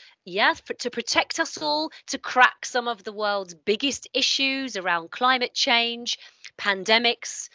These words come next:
you know, like covid, we need international cooperation. So that's why I think this is so important.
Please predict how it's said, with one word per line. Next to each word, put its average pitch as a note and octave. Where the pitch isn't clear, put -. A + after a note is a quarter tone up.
you G#3+
know, G3
like G3
covid, G#3
we C4
need B3
international A3
cooperation. G3+
So F3
that's A#3
why G3
I F#3
think F3+
this G3
is F3
so F#3
important. E3+